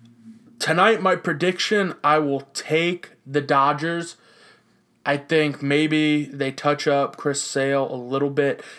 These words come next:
And Grimble, the reliever for, um, Boston, has just been a little too sketchy for my liking.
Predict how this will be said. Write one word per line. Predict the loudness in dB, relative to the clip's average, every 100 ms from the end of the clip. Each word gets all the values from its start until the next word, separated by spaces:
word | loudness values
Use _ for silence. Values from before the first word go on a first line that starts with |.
| -6
And | 0 0 0 -6 -10
Grimble, | 0 2 2 0 0 -2 -12 _ _ _
the | -6 0 2 2 -2 -6 -12 -20 -20 _ _ _ _ _ _
reliever | -4 0 2 0 2 0 0
for, | -2 2 4 4 4 2 -6 -18 -18 _ -2
um, | 0 2 0 -4 -10 -16 _ _ _ _ _ _ _ _ _ _ -14 -14 _
Boston, | -6 0 0 0 -2 -2
has | -4 -4
just | -2 -2 -2 -4
been | -2 0 -2 -4
a | -8
little | -6 -2 0 2 2 2 2 -2
too | -4 -4 -4
sketchy | -2 0 0 0 -2 -2 -4 -14 -20
for | -4 -2
my | 2 2 4
liking. | 2 0 -2 -8 -8